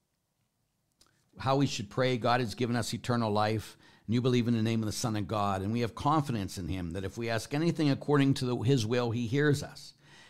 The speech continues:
And again, yeah, verse sixteen, this is, uh, One John, the letter of John, One John chapter five, verse sixteen.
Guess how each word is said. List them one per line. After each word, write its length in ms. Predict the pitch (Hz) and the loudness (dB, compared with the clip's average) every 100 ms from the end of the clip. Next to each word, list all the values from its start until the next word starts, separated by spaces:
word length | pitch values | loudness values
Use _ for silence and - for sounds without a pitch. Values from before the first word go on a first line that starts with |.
| _ - | _ -6
And 480 | 131 139 139 131 123 | 0 2 2 2 0
again, 480 | 110 131 117 101 - | 0 -2 0 -2 -4
yeah, 260 | 107 - | -8 -10
verse 320 | 101 113 147 - | -2 6 6 6
sixteen, 720 | - 196 - - 143 107 85 | 4 2 2 0 2 0 0
this 200 | 92 - | -4 -4
is, 260 | 117 98 - | -4 -4 -6
uh, 140 | 104 | -6
One 640 | 104 117 139 147 156 147 - 98 | -4 2 4 4 4 2 0 -4
John, 420 | 95 117 107 104 | 2 4 4 0
the 60 | 104 | 0
letter 360 | 131 151 143 | 4 4 4
of 100 | 107 | 2
John, 340 | 87 85 95 104 | 0 -2 -2 0
One 300 | 135 180 147 | 2 2 2
John 380 | 120 98 101 | 2 2 -2
chapter 340 | - 110 - 123 | 0 -2 0 -4
five, 320 | - 110 107 | 0 0 0
verse 240 | 104 104 | -2 -6
sixteen. 720 | - 131 - - 135 113 71 | -4 -6 -6 -4 0 0 -2